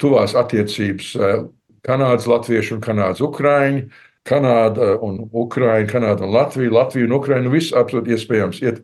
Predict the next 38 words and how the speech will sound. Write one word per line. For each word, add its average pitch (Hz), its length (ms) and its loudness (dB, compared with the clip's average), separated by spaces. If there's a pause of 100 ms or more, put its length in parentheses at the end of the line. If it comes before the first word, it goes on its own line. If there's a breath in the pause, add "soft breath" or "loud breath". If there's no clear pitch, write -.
(120)
jo, 127 160 0
jo 123 120 2
dabīgi 120 320 2
mums 127 240 0
ir 117 200 -2
līdzīgs 131 560 0
liktenis, 107 540 -4
līdzīgs 107 420 -2
stāsts, - 480 -2
ne-, 120 400 -8
nelaimīgais, 92 880 -2
eh, 92 160 -8
stāsts. - 540 -2 (420)
Un 131 80 2
es 139 100 0
domāju, 180 280 2
nu, 226 80 2 (180)
es 175 180 0
to 202 140 2
darīšu 151 380 2
ar, 127 80 -2 (100)
ar 113 160 -2
tautas 98 320 -2
dziesmu. 80 400 -12 (320)
Ukraiņiem 156 400 2
ir 135 80 -4
tie 156 100 4
paši - 300 0
krājumi, 135 420 2
kā 104 160 2
mums 117 300 0 (100)
arī 127 240 2
ar, 90 220 0
ar 107 100 -10
tūkstošiem 113 640 -2
dziesmām, 104 680 -2 (260)
ko 104 160 0
sakopojas 113 800 -2